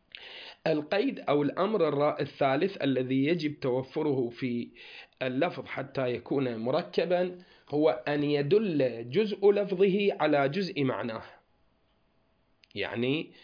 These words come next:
أن يكون جزء اللفظ دالاً على جزء المعنى، وإلا مثل كلمة زيد،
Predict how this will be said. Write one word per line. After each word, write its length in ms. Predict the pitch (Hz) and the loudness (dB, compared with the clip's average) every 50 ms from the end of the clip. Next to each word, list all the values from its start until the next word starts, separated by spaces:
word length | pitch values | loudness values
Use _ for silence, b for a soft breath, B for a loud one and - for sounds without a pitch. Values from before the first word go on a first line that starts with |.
| B B B B B _ - | B B B B B _ -8
أن 160 | 143 139 131 131 | -6 -4 -2 -2
يكون 680 | 131 127 131 131 - - 185 208 190 151 131 123 120 117 - B B B B B B B B B B - | -2 -2 -4 -4 -2 2 4 4 4 4 2 0 -2 -6 -10 B B B B B B B B B B -2
جزء 380 | 120 180 233 240 226 - - 220 | 0 2 2 2 0 0 2 2
اللفظ 420 | 220 214 208 214 214 208 - 175 147 | 2 2 2 2 2 0 0 -6 -10
دالاً 840 | 135 127 123 127 170 202 240 269 294 285 269 269 254 240 214 - 202 | -8 -4 -2 0 2 2 2 2 2 2 2 2 2 2 0 0 0
على 220 | 196 196 190 190 | 2 2 2 2
جزء 320 | 175 170 180 175 - - | 0 -2 -4 -2 -2 0
المعنى، 420 | 180 151 139 131 120 - 120 117 110 | 0 0 0 0 0 -2 -2 -2 0
وإلا 500 | 117 127 143 - 196 226 233 233 233 233 | 0 2 2 2 2 0 2 0 0 0
مثل 300 | 190 147 - 165 147 - | 0 -2 -2 -4 -4 -4
كلمة 480 | - - 190 196 208 196 196 196 180 | -2 -2 0 0 2 2 2 0 0
زيد، 540 | 139 127 131 180 196 185 151 123 117 - - | -2 -2 0 2 4 4 2 0 -2 -8 -14